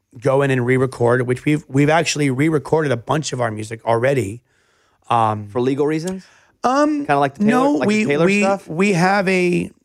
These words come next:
Speaker 1: a secret project up our sleeve. Um, I s-, hopefully, hopefully we'll be out next year. Um,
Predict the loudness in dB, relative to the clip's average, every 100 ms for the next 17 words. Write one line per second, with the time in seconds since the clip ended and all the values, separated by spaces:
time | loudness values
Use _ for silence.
0 | _ _ -4 -2 -2 -2 -4 0 0 0
1 | -4 -6 -20 _ _ -6 -4 0 0 -2
2 | -6 -6 -8 -18 _ -4 -2 -2 -8 -16
3 | -20 _ -4 -4 -4 -12 -16 _ _ _
4 | -4 -4 -2 -2 -2 -4 -6 -2 -2 -2
5 | -4 -2 0 0 -2 -6 -12 -12 -12 -14
6 | _ _ _ _ -6 -4 -4 -10